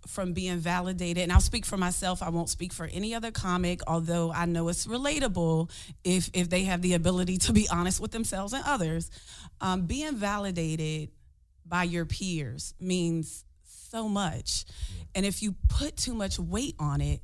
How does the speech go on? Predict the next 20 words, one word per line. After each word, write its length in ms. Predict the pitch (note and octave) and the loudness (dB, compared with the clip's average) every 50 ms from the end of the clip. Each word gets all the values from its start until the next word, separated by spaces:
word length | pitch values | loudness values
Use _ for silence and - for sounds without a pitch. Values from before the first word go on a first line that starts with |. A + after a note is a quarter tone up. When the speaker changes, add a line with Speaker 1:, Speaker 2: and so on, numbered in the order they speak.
| - - - - - - - - - - - - | -8 -18 -20 -20 -20 -20 -20 -20 -20 -20 -16 -10
Speaker 1:
you'll, 520 | F3+ G#3 B3 B3 B3 A3+ G#3+ G3 - - - | -4 -2 -2 0 0 -2 -2 -4 -6 -8 -12
you'll 360 | - G3 G#3+ A3+ A3+ A#3 G#3+ | -10 -6 -4 -4 -4 -4 -4
never 1000 | G#3 G3 G3 G3 G3+ G#3 G#3+ A3+ G#3 F#3+ F#3+ G#3+ G#3 G#3 G#3 G3+ G3 G3+ G3+ - - - - - - - - - - | -2 -2 -2 -2 -2 -2 -2 -4 -4 -4 -4 -4 -4 -4 -4 -4 -6 -6 -8 -10 -14 -18 -20 -20 -20 -20 -20 -10 -4
feel 240 | G#3+ G#3 F#3+ F3+ F3+ | 0 0 2 2 0
good 240 | E3 D3+ F#3 F#3 E3+ | 0 0 0 0 0
enough, 240 | E3 D#3 C#3 C#3 - | 0 0 0 0 0
and 80 | E3+ E3+ | 0 2
you'll 100 | F3 F3 | 2 2
beat 360 | D#3+ C#3 C3 - F#3 G3 E3+ - | 0 -2 -2 -2 -2 -2 -2 -2
yourself 460 | F3+ F3 - - E3+ E3 D#3+ - F3+ | -4 -4 -2 -2 -2 -2 -2 -2 -2
up, 220 | F3 E3 D#3+ - - | 0 0 -2 -2 -2
and 160 | D#3+ D#3+ D#3+ | -2 -2 0
you'll, 320 | E3+ E3 E3 E3 D#3+ - | 0 0 0 0 -2 -4
you'll 180 | - E3+ E3+ E3 | -4 -2 -2 0
never 380 | E3+ E3 E3+ F3+ F3+ F3+ F3 | 0 0 0 -2 -2 -2 -2
feel 160 | D#3+ - F3+ F3 | -4 -2 -2 -2
like 240 | E3 D#3 D3+ - | -2 -2 -2 -2
you 100 | E3+ E3 D#3 | -2 -2 0
really 300 | D3 D#3 D#3 D#3+ D#3 D3+ | 0 2 2 2 0 0
belong. 560 | D3+ D3+ C#3+ D3 D#3 E3 D#3+ D3 C3+ C3 C#3+ | -2 -2 -2 0 0 0 0 -2 -4 -6 -8